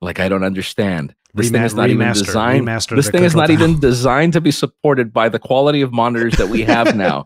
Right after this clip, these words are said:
Speaker 2: <laughs>
Speaker 1: And you cannot kill this thing. Like, can't you just grab all those elements? Because literally those icons in the control panel are just, they're just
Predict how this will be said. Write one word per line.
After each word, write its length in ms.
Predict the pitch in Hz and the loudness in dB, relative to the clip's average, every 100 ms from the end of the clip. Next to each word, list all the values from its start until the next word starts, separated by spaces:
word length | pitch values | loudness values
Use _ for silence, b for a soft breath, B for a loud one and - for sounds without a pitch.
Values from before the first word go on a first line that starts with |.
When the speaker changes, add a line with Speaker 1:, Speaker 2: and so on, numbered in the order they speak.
| - | -10
Speaker 2:
<laughs> 160 | - - | -8 -2
Speaker 1:
And 220 | 139 147 | 0 0
you 200 | 147 185 | 2 0
cannot 600 | 185 185 165 165 165 185 _ | 0 -2 0 0 -2 -4 _
kill 360 | - 220 214 202 | -2 2 4 4
this 260 | 170 151 | 0 0
thing. 400 | - 113 73 67 _ _ _ - | -2 -2 -2 -12 _ _ _ -4
Like, 220 | 151 165 | -4 -4
can't 260 | - 226 220 | -4 -4 -2
you 180 | 214 | -2
just 360 | 202 220 196 - | -2 -2 -2 -4
grab 420 | - 180 233 254 | -2 0 2 2
all 180 | 233 208 | 2 0
those 260 | 202 185 170 - | 2 0 0 -2
elements? 480 | 151 139 107 98 - _ - | 0 0 -2 -8 -16 _ -18
Because 380 | 180 - 160 214 | -14 -8 -8 -6
literally 480 | 302 285 175 151 139 | -4 0 0 0 0
those 320 | 160 190 151 - | 0 0 -2 -4
icons 540 | 156 - - 214 208 | -4 -4 -4 -4 -2
in 80 | 180 | -2
the 80 | 180 | -4
control 380 | 165 156 160 147 | -4 -2 0 0
panel 440 | 143 127 113 110 _ _ - | -2 -2 -2 -4 _ _ -2
are 180 | 147 160 | 0 0
just, 440 | - 180 202 - _ _ _ _ - | 0 0 0 -4 _ _ _ _ -12
they're 240 | 143 196 | -2 -2
just 400 | 220 202 233 - | 0 0 0 -2